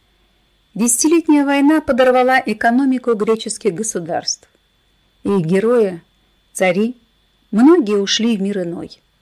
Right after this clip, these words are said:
Закончился период героической классики. Погибли Ахилл и Патрокл. Ушёл с исторической сцены вернувший свою Елену спартанский царь Менелай.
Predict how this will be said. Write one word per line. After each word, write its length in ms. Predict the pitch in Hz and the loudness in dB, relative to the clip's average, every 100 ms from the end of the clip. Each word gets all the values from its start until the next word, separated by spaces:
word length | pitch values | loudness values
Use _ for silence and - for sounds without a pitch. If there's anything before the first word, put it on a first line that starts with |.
| _ _ _ _ _ | _ _ _ _ _
Закончился 640 | - 190 202 190 202 - | -4 -2 -2 -4 -4 -6
период 420 | 208 190 185 175 - _ _ _ | -6 -4 -2 -4 -8 _ _ _
героической 640 | 165 196 196 190 - - 185 | -4 0 0 -2 -4 -6 -4
классики. 560 | 202 175 - - - - _ _ _ _ _ - | -4 -4 -4 -8 -18 -20 _ _ _ _ _ -2
Погибли 560 | 254 330 302 208 190 - _ | 0 0 0 0 -2 -8 _
Ахилл 600 | - 196 180 - 294 294 - _ - | -8 -8 -8 -2 0 0 -6 _ -14
и 60 | |
Патрокл. 640 | 214 202 - 226 254 254 226 _ _ _ _ _ _ | -10 -8 -4 -2 -2 -4 -16 _ _ _ _ _ _
Ушёл 300 | - 240 359 | -4 -2 0
с 80 | 330 | 0
исторической 680 | 285 - 277 262 254 - 247 | -2 -2 -2 -2 -8 -4 -2
сцены 580 | - - 294 269 262 262 _ - | -2 -2 0 0 -2 -6 _ -8
вернувший 540 | 196 226 233 226 208 | -4 -2 -2 -2 -2
свою 300 | - 185 196 | -2 0 -2
Елену 520 | 185 196 214 196 175 170 | -2 -2 -2 -2 -4 -4
спартанский 720 | - 202 - 226 - - - | -4 -2 -6 -6 -8 -8 -8
царь 320 | - 185 165 _ - | -4 -4 -4 _ -8
Менелай. 520 | 196 185 175 190 262 | -6 -4 0 0 0